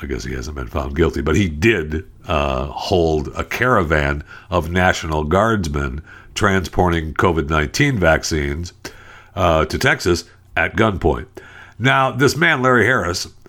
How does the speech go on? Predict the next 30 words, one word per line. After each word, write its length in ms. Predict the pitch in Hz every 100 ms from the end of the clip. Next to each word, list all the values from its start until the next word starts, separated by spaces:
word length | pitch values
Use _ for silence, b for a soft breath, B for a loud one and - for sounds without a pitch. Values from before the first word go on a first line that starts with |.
| -
sixty-six, 920 | - 123 - 85 - 98 78 - - - - -
of, 320 | 85 82 78
uh, 200 | 71 -
Wilcox, 760 | 92 85 107 98 - 78 71 87
Arizona, 500 | 76 71 64 73 78
I 40 |
love 260 | 73 78 71
Wilcox, 460 | 67 - 71 -
Arizona, 420 | 73 69 73 82 - B B B
is 280 | - 120 101
accused 440 | 104 - 139 143 123
of 140 | 98
following 540 | - 123 135 143 151 131
and 140 | 110
making 340 | 113 123 110
several 420 | 98 131 135 147 147
attempts 360 | - 113 98
to 120 | -
run 460 | 90 85 98 127 143
the 80 | 139
vans 500 | 120 104 101 104 95
off 260 | 92 107
the 80 | 139
road, 380 | 101 78 78 110 - _ B B B B B
and 280 | 120 120 113
then 440 | 107 123 123 123
he, 880 | 120 95 - 117 117 110 104 104 98 - - - _ -
it 160 | 127 113
worked, 480 | 135 156 - - - - _
right? 360 | - 113 139